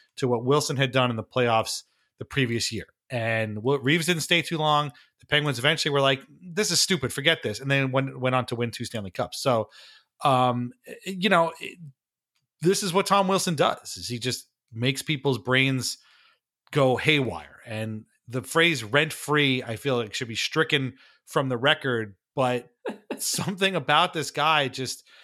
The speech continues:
you know, and again, the Rangers thing really isn't about Tom Wilson. It's really more about the Islanders thing. But, you know, as they're fighting right now, as the conversation turns to why are there not enough goons? Why don't they play more like the Islanders?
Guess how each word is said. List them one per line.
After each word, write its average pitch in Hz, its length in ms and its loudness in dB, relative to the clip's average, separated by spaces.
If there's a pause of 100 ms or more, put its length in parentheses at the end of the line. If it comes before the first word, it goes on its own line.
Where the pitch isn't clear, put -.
(100)
you 185 80 -2
know, 175 80 4
and 190 60 4
again, 165 300 2
the 175 80 -4
Rangers 240 360 0
thing 175 180 -2
really 156 240 2
isn't 123 180 -4
about 117 360 -2
Tom 131 260 -2
Wilson. 139 320 -8
It's 107 160 -16
really 123 200 -2
more 117 260 -2
about 113 360 -2 (420)
the 110 100 -6
Islanders 127 400 0
thing. 135 240 0
But, 113 300 0
you 135 80 -4
know, 113 140 -4
as 131 220 2
they're 143 120 4
fighting 139 400 2
right 127 200 2
now, 120 500 0
as 110 220 -8
the 113 120 -8 (100)
conversation 123 560 -4
turns 120 340 -6
to 120 260 -4 (300)
why 117 220 2
are 127 60 4
there 127 160 4
not 127 180 4
enough 123 180 -2
goons? 123 260 -2
Why 110 180 4
don't 143 160 4
they 151 100 4
play 156 240 2
more 151 260 4
like 151 260 2
the 151 120 0
Islanders? 131 720 2